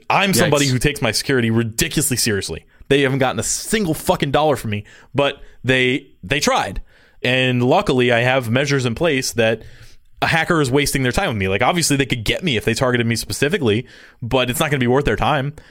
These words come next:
Speaker 1: It, they should go hack other people that are low-hanging fruit. So keep yourself off that low-hanging fruit of the hacking space and keep yourself off the low-hanging fruit of privacy. Mess with the algorithms. Do what I'm doing. It, that's, that's an important, you know, little thing to fight back. But also,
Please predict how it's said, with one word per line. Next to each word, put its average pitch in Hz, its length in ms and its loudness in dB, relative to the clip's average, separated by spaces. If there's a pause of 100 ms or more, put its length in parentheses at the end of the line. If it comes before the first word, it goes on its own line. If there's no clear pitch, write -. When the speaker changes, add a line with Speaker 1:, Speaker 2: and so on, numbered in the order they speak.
(120)
Speaker 1:
It, 135 240 0
they 139 120 2
should 135 180 -2
go 143 180 2
hack 135 260 0
other 165 160 2
people 127 260 -2
that 104 120 0
are 110 60 -2
low-hanging 131 340 0
fruit. 208 340 0 (260)
So 107 220 0
keep 147 160 -2
yourself 151 280 -2
off 143 100 0
that 123 160 0
low-hanging 117 380 0
fruit 175 340 0 (100)
of 110 480 2
the 101 120 0
hacking 147 340 -2
space 143 400 0
and 131 140 -4
keep 185 120 -2
yourself 180 300 0
off 147 140 0
the 127 80 -2
low-hanging 123 320 0
fruit 113 180 -2
of 113 80 -2
privacy. 127 520 -2 (480)
Mess 113 300 0
with 151 100 2
the 139 80 4
algorithms. 131 520 2
Do 127 120 0
what 120 80 0
I'm 113 80 0
doing. 98 260 -2
It, 92 240 -8
that's, - 380 -4
that's 104 200 -2
an 107 60 -4
important, 104 600 -4
you 110 100 -4
know, 92 80 -4
little 95 180 -2
thing 104 200 -4
to 95 60 -6
fight 104 260 -2
back. 98 280 -4 (460)
But 127 400 0
also, 135 540 2